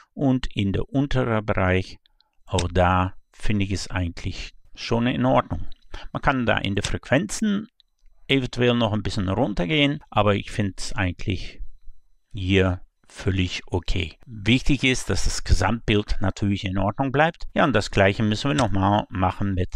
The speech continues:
der C B-Umgebung und hier ist es okay. Hier sehen wir noch deutlich, da haben wir noch was. Nehmen wir auch raus und sagen ihm,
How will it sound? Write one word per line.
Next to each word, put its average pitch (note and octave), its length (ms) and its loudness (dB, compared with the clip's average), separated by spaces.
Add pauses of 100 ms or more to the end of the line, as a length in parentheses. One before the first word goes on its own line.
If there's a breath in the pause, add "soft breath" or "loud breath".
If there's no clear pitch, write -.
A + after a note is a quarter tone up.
(120)
der F#2+ 240 -2 (540)
C - 200 4
B-Umgebung A#2+ 1000 0 (240)
und G2 400 0 (360)
hier F#2+ 320 -2
ist - 120 -6
es - 160 -8
okay. - 380 -2
Hier G#2 500 0 (120)
sehen A#2 380 2
wir E3 100 2
noch A2+ 220 2
deutlich, - 760 -2
da F2+ 240 -2
haben G#2+ 160 0
wir G#2+ 80 0
noch F#2+ 160 0
was. - 360 -4 (1800)
Nehmen C3 320 4
wir G2 160 0
auch G2+ 220 0
raus F#2 480 -2 (120)
und F#2+ 560 0
sagen F2+ 680 -2
ihm, F2 420 -4